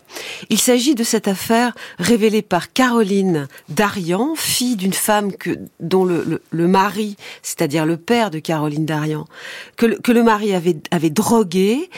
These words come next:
depuis de nombreuses années pour que, inconsciente, elle subisse des viols orchestrés donc par ce mari.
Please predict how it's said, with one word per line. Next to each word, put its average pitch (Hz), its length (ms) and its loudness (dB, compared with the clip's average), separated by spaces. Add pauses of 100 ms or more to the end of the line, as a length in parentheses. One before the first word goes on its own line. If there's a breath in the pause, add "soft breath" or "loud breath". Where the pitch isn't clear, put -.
(260 loud breath)
depuis 196 420 -2
de 175 200 0
nombreuses 214 580 2
années 185 540 2 (340 loud breath)
pour - 240 -4
que, - 240 2
inconsciente, 220 800 0
elle 185 100 0
subisse 180 380 -6
des 165 100 0
viols 180 400 -2
orchestrés 202 640 -2
donc 165 380 -2 (100)
par 208 200 -2
ce - 180 -4
mari. 156 480 -4